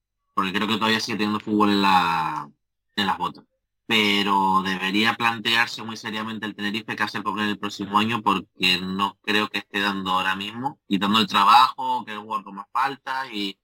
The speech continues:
eso lo doy por se-, por sentado.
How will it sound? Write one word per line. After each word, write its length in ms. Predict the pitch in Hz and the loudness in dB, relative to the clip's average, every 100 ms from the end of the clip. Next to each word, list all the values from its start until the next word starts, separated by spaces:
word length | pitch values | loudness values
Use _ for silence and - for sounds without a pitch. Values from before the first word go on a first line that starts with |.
| _ _ _ - | _ _ _ -8
eso 580 | 135 156 147 143 107 | -6 -2 0 0 -4
lo 180 | 104 117 | -8 -6
doy 120 | 117 | -4
por 140 | 107 110 | -2 -4
se-, 140 | 107 | -6
por 360 | - 107 104 101 | -8 -2 -2 -2
sentado. 460 | 104 92 90 80 | -6 -6 -6 -10